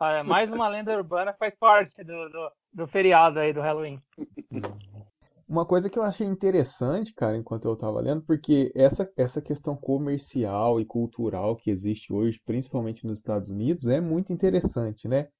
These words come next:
Speaker 2: <clears throat> Mas uma coisa que eu achei muito legal é que quem acabou ajudando a popularizar o, o Halloween na Europa foi a Igreja Católica. E é, é até daí que surgiu esse nome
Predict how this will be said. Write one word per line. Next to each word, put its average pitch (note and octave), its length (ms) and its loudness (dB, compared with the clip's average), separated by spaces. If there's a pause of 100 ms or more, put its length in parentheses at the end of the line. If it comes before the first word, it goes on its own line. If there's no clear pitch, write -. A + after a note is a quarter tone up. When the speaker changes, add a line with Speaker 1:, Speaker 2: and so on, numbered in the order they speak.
(200)
Speaker 2:
<clears throat> F3 180 -4
Mas C#3 320 0
uma D#3 160 -4
coisa E3+ 220 -2
que - 100 -8
eu F#3 60 2
achei F3 160 -4
muito E3 240 -6
legal F3 420 -2
é G#3 60 -4
que - 160 -8
quem F#3+ 280 -4
acabou G3+ 500 -2
ajudando D#3 720 -2
a A#2+ 80 -6 (140)
popularizar F3+ 880 0
o, C#3+ 260 0
o C3 100 -4
Halloween B2 420 0
na A#2 120 0
Europa A#2 600 2
foi D#3 300 4
a F#3+ 40 6
Igreja G3 340 2
Católica. G#3+ 880 0 (240)
E C#3 160 4
é, C#3+ 380 10
é C#3+ 140 6
até D#3 300 6
daí F3+ 280 4
que G#3 180 -2
surgiu G#3+ 640 -2
esse D3+ 220 0
nome G#2+ 360 0